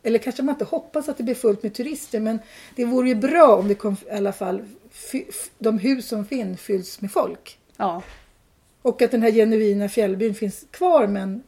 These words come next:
Speaker 1: ändå att fler hittar hit.
Speaker 2: Ja.
Speaker 1: Ja. Nu kommer din man hem, så nu ska vi nog sluta den här <laughs> intervjun, hör jag. Eh, och s-, jag tänker nog intervjua honom också, men
Speaker 2: Ja.
Speaker 1: inte kanske idag.
Speaker 2: Ja.
Speaker 1: Mm.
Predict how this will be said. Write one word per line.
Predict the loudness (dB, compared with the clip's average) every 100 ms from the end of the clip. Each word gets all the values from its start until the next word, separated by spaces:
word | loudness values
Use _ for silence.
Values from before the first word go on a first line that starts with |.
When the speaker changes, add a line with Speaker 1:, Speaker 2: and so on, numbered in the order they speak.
| _
Speaker 1:
ändå | -8 -6 -6 -6 -8
att | -12 -8
fler | -4 -4
hittar | -4 -6
hit. | -6 -8 -14 -20 -20 _
Speaker 2:
Ja. | -8 -8 -10 _ -12
Speaker 1:
Ja. | -10 -10 -20 _ -20 -20 -20 -20 -20 -6
Nu | -2
kommer | 0 2 2
din | 2 0 -4 -10 -6
man | -2 0 0
hem, | -2 -6
så | -6
nu | -2 -2
ska | -2 -2
vi | 0
nog | -2 0
sluta | -2 0 0
den | 0 -2
här | -8 -6
<laughs> | -10
intervjun, | -10 -10 -10 -10 -8 -10 -10 -16 -18 -12 -12 -14 -20 -20 -20 -14
hör | -8 -6
jag. | -6 -10 -16 _ _ _ -20 -2
Eh, | 0 2 2
och | 0
s-, | -2 -8
jag | -4
tänker | -2 0
nog | 0 0
intervjua | 0 2 2
honom | 2 0
också, | 0 -4 -8 -10 -14 _ -4
men | 0
Speaker 2:
Ja. | 0
Speaker 1:
inte | 0 -4
kanske | -6 -6 -6
idag. | 0 0 0 -8 -14 -16 -16
Speaker 2:
Ja. | -14
Speaker 1:
Mm. | -6 -4